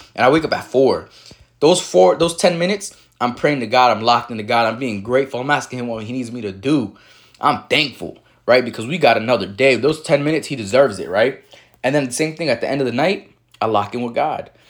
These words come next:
And throughout the day, I lock in with God. I probably pray probably six, seven times a day.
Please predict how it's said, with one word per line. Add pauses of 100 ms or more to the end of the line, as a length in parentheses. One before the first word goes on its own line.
(220)
And
throughout
the
day,
I
lock
in
with
God.
I
probably
pray
probably
six,
seven
times
a
day.